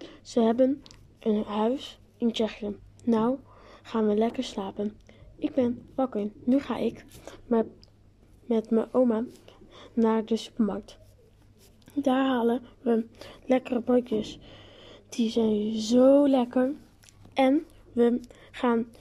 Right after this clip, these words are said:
vandaag na-, naar de dierentuin met mijn opa en oma. Er zijn zoveel dieren. Dat is zo leuk.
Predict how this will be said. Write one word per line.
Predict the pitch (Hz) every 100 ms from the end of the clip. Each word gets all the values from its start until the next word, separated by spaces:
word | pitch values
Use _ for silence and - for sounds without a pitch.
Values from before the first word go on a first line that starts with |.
| -
vandaag | - - 240 240 233 233 - - -
na-, | 247 240 - - _
naar | - 240 233 233 240 _ -
de | 240 220 - - -
dierentuin | - 285 247 233 202 208 - - -
met | 226 214 - - -
mijn | - 226 -
opa | 262 285 311 -
en | 247
oma. | 226 208 208 - - - - - - _ _ - - - -
Er | 277 214
zijn | 220 208 - -
zoveel | - - 247 294 294 - 220
dieren. | - 254 220 196 - _ - - - -
Dat | - 226 220
is | 208 - - - - 233 214
zo | 226 240
leuk. | 208 214 247 - -